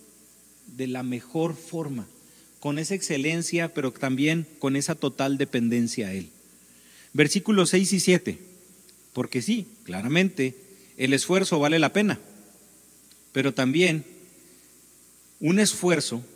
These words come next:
y un ánimo para seguir en la fe. ¿A qué debemos animarnos? A seguir en la fe. "Pero cuando Timoteo volvió de vosotros a nosotros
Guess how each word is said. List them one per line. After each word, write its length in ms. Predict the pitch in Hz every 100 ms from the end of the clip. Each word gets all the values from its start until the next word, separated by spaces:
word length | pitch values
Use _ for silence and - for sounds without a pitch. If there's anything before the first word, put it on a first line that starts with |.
| -
y 140 | 135 170
un 180 | 175
ánimo 520 | 175 180 147 135 135 135 - -
para 220 | 131 123
seguir 360 | 139 120 143
en 140 | 143 139
la 100 | 113
fe. 220 | - 92 - - - - _ _ - - - - - - - - - - -
¿A 80 | 131
qué 140 | 185
debemos 480 | 202 208 208 214 202
animarnos? 720 | 165 143 160 131 95 - - - - - - -
A 80 | 135
seguir 260 | 151 160
en 100 | 180
la 80 | 135
fe. 180 | - 92 - - - - - - - - - - - - - - - - - - - - - - - - - - - - - -
"Pero 220 | 147 143
cuando 340 | 143 147 143 139
Timoteo 560 | 147 139 170 190 220
volvió 540 | 196 160 135 156 151 135
de 100 | 127
vosotros 680 | 120 113 165 170 117 - -
a 140 | 156
nosotros 680 | 190 190 160 135 127 -